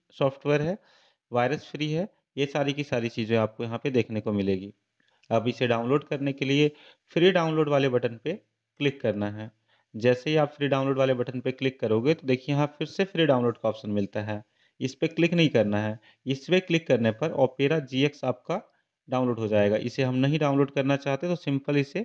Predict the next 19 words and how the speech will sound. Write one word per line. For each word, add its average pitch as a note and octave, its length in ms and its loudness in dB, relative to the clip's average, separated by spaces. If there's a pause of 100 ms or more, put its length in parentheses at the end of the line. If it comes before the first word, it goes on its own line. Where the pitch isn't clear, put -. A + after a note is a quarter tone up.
(140)
कट C3 160 0
कर G#2 200 -2
देंगे। G2+ 340 -6 (580)
कट C3 160 -4
करने C3+ 280 -2
के C3 140 -6
बाद A#2+ 280 0 (300)
देखिए, A#2+ 260 -6
यह C#3+ 80 2
डाउनलोडिंग A2+ 500 0
हमारा B2 420 -2 (160)
स्टार्ट B2+ 400 -6
हो G#2 60 -8
चुका - 280 -12
है। A2 200 -10 (380)
डाउनलोड A2+ 540 0
सोनमा C#3 520 0
टाइपिंग B2 460 -6
एक्सपर्ट A2+ 440 -4